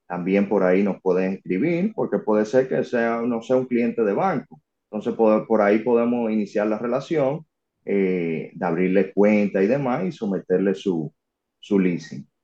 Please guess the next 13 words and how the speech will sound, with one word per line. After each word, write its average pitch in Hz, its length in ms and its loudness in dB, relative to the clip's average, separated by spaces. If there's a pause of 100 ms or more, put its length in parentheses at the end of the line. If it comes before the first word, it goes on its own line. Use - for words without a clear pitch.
(260)
Eh, 85 600 0
es 90 100 0
decir, 98 380 0
que, 101 280 4
que 110 100 2
tenemos 113 400 4
esas 110 200 -2
vías, 139 640 2
tenemos 110 380 2
también, 117 800 -2
eh, 104 260 -4
alianza 104 720 -2
con, 104 320 0